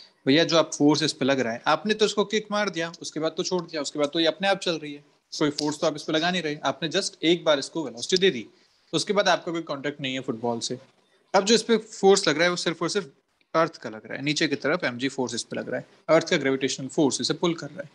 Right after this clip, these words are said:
हॉरिजॉन्टल डायरेक्शन में अगर कोई बात करें, इस डायरेक्शन में कोई फोर्स है क्या? नहीं, इस डायरेक्शन में कोई फोर्स नहीं है। अगर हम एयर रेजिस्टेंस को नेग्लेक्ट करते हैं, नेग्लेक्ट एयर रेजिस्टेंस,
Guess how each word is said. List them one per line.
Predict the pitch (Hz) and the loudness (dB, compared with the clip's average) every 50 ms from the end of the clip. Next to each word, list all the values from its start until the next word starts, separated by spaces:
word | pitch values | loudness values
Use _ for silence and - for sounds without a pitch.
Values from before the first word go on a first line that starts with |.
| _ _ _ _ _ _ _ _ _ _ _ _ - | _ _ _ _ _ _ _ _ _ _ _ _ 2
हॉरिजॉन्टल | 165 175 196 208 247 247 233 240 240 | 4 6 6 6 6 6 6 6 6
डायरेक्शन | 214 208 202 190 202 214 202 | 6 6 4 4 2 -2 -4
में | 196 | -2
अगर | 190 180 185 | 0 0 0
कोई | 175 175 | 0 0
बात | 160 151 151 147 - | 0 2 0 0 0
करें, | - 160 127 117 117 - _ - | -4 -6 -6 -6 -10 -14 _ -4
इस | 170 165 165 | -2 0 2
डायरेक्शन | 175 180 175 175 - 185 | 2 0 0 -2 -4 -6
में | 180 180 175 | -8 -6 -4
कोई | - 180 170 | -4 -4 -2
फोर्स | - 175 170 165 165 - | 0 0 0 0 0 -2
है | 156 | -6
क्या? | 151 185 214 - _ - - _ _ _ _ - | -6 -8 -10 -10 _ -12 -12 _ _ _ _ -2
नहीं, | 202 208 196 190 185 - - | 0 2 2 0 -2 -4 -4
इस | 147 131 120 | -4 0 2
डायरेक्शन | 139 131 135 131 - 170 | 2 2 2 0 -4 -4
में | 170 175 | -4 0
कोई | 175 202 202 | 2 2 2
फोर्स | 196 196 190 175 - - | 4 2 0 0 0 -2
नहीं | 170 156 | -6 -6
है। | 151 156 - - _ _ _ _ _ _ _ _ _ _ _ _ _ _ - | -8 -10 -14 -18 _ _ _ _ _ _ _ _ _ _ _ _ _ _ 0
अगर | 147 139 147 151 | 2 4 4 4
हम | 156 160 147 | 4 4 4
एयर | 143 143 156 | 4 4 4
रेजिस्टेंस | 151 143 143 139 - - 143 135 - - | 4 2 0 -2 -2 -2 -2 -4 -4 -4
को | - - 143 165 196 - - - | -2 -2 -2 -2 -2 -4 -8 -6
नेग्लेक्ट | 135 123 110 120 139 135 - | -6 -4 -2 0 -2 -2 -2
करते | 127 113 - - 117 | -4 -6 -4 -6 -8
हैं, | 117 143 | -6 -6
नेग्लेक्ट | 143 123 113 113 123 123 - - | -6 -4 -2 0 0 0 0 0
एयर | 117 113 | -2 -2
रेजिस्टेंस, | - 143 120 135 - - - 127 123 135 - - - | -2 -2 -2 -2 -2 -4 -6 -10 -10 -8 -8 -8 -8